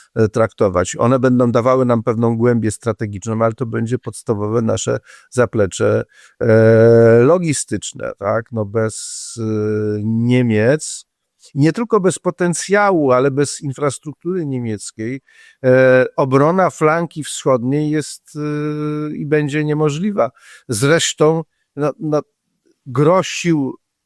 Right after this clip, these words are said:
em, niemieckich, y, amerykańskich w naszym regionie, e, stacjonuje w Niemczech. Ja przypomnę, tam jest nadal, o tym będziemy jeszcze mówili, ale około trzydziestu sześciu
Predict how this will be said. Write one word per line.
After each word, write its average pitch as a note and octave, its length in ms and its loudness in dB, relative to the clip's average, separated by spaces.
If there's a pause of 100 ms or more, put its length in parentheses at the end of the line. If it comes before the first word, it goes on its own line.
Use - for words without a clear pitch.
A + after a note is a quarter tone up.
(160)
em, B2 300 -4
niemieckich, C#3+ 960 0 (160)
y, D3 360 2
amerykańskich D3 800 -2
w A#2+ 80 -8
naszym C3 380 -2
regionie, A#2 640 -4 (520)
e, C3 260 -2
stacjonuje A#2+ 880 -2 (380)
w B2 100 -4
Niemczech. D3 420 0
Ja G#2+ 140 2
przypomnę, A2+ 580 0
tam A2+ 220 0
jest A#2 340 -6 (180)
nadal, A#2+ 680 2 (420)
o A#2 100 -4
tym B2+ 160 -2
będziemy C3 360 2
jeszcze C3 260 0
mówili, C3+ 420 0
ale G#2 180 2
około A2 260 0
trzydziestu A#2 480 -8
sześciu A#2 440 -4